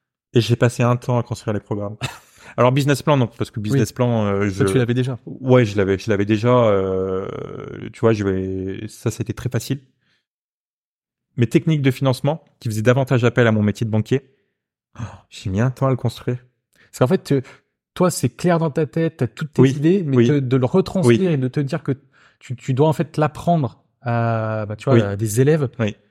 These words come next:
Speaker 2: Je trouve qu'il y a un gap qui est énorme.
Speaker 1: Ouais. J-, j'étais pas du tout rentable,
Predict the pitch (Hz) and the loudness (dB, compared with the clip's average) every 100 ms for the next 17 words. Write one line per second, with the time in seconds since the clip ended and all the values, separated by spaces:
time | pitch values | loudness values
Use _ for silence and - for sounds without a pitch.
0 | _ _ _ - 139 123 127 117 127 123 | _ _ _ -8 -8 -2 0 2 2 0
1 | 156 _ 120 113 - 147 143 151 104 - | -4 _ -6 -6 -2 0 2 2 2 -4
2 | _ _ _ _ _ _ _ _ _ _ | _ _ _ _ _ _ _ _ _ _
3 | - - - - - 135 113 123 135 123 | -20 -18 -12 -12 -4 0 2 2 2 2
4 | 135 - 131 120 123 131 117 | 0 2 2 2 0 -2 -6